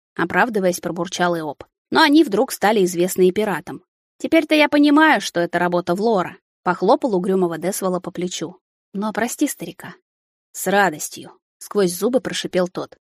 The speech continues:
«Когда выпустите отсюда?» «Не обсуждается». Раздраженно выдохнул Иоп и откинулся на спинку стула. «Ты не при исполнении, Десвол. У тебя отпуск, помнишь?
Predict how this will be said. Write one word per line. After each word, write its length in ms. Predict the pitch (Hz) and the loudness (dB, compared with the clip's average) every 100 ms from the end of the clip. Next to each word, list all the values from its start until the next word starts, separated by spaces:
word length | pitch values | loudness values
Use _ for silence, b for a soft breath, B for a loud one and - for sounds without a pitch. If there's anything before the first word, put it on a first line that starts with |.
| _ | _
«Когда 320 | - 196 180 | -6 0 2
выпустите 580 | 185 254 180 - - - | 2 0 0 -8 -12 -8
отсюда?» 520 | 151 - - 139 147 - _ _ _ _ _ | -8 -8 -10 -12 -18 -20 _ _ _ _ _
«Не 200 | 170 175 | 4 6
обсуждается». 840 | 226 - 208 180 160 151 - - - _ _ - | 4 2 -4 -4 -8 -8 -12 -18 -20 _ _ -6
Раздраженно 640 | 185 185 175 180 269 240 | -4 0 0 4 4 4
выдохнул 500 | 180 185 180 - 185 185 | 2 0 -2 -4 -4 0
Иоп 240 | 302 - _ | 0 0 _
и 120 | - | 0
откинулся 560 | 320 - 190 233 226 175 | 0 2 -2 -2 -2 -2
на 100 | 170 | -2
спинку 380 | - 170 165 165 | -2 -4 -4 -8
стула. 420 | - 160 147 175 _ _ _ _ | -8 -10 -10 -16 _ _ _ _
«Ты 260 | - 269 349 - | 0 2 2 2
не 160 | 185 | 0
при 160 | 190 196 | 2 0
исполнении, 640 | 196 190 190 208 269 214 156 | 0 2 2 4 2 2 2
Десвол. 460 | 147 - - 180 _ - | -2 -12 -14 -16 _ -8
У 80 | 226 | -4
тебя 280 | 254 277 | 4 4
отпуск, 440 | 277 208 - - - | 6 2 -2 -16 -2
помнишь? 420 | 277 359 185 - | 2 4 2 -6